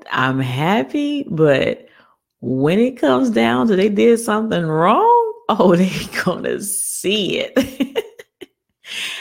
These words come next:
And not in a, a bad way, but they all know I have this certain look <laughs> about me, and they're like, "Uh-oh."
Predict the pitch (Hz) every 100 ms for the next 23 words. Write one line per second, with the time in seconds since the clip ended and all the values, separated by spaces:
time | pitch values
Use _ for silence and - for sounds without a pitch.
0 | - _ 440 392 403 403 262 180 143 -
1 | _ _ - 139 139 - 120 139 165 127
2 | 127 127 127 135 160 131 120 - - -
3 | 151 175 180 180 165 156 131 131 135 -
4 | _ _ _ _ _ _ - 190 208 156
5 | 147 135 - 139 - 113 120 120 120 123
6 | - - 190 - - - - - 381 -
7 | - _ _ _ - - - - - -
8 | 156 135 143 147 143 139 131 - 131 131
9 | 131 131 131 131 123 127 127 131 _ 107
10 | 113 - 113 110 113 117